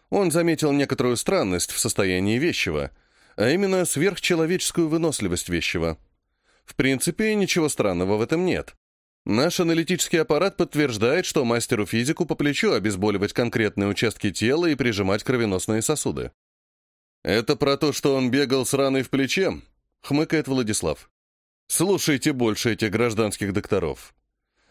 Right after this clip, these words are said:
На адреналине не такое можно вытворить. Парень не лыком шит, он с малолетства охотится на зверей, а потому привык к ранам. На заметку, конечно, возьмите этот случай, но рано судить.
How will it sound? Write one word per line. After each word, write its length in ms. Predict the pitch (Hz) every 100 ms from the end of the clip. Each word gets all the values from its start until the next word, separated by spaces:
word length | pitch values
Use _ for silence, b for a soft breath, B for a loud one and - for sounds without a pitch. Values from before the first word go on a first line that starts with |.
| -
На 240 | 110 160
адреналине 720 | 185 170 175 170 170 160 151 143
не 100 | 139
такое 380 | 131 135 120
можно 280 | 101 95 87
вытворить. 520 | 82 80 71 69 - - _ _ _ _ _
Парень 420 | 135 180 170 156
не 120 | 151 151
лыком 380 | 170 160 127
шит, 440 | 107 139 113 71 -
он 280 | 98 113 139
с 80 | -
малолетства 720 | 131 131 135 160 - - 92
охотится 460 | 95 113 101 - 110
на 120 | 104
зверей, 560 | 98 113 135 90 65 - _ _ -
а 100 | 185
потому 320 | 214 202 170
привык 380 | 170 160 113 113
к 60 | 101
ранам. 500 | 85 73 67 62 57 _ _ _ _ _ _ _ -
На 220 | 92 131
заметку, 480 | 151 196 214 185 185
конечно, 400 | 180 170 156 165
возьмите 460 | 147 143 214 190 98
этот 200 | 92 95
случай, 420 | 165 202 - 92
но 260 | 90 104 104
рано 240 | 107 82
судить. 420 | - 76 67 -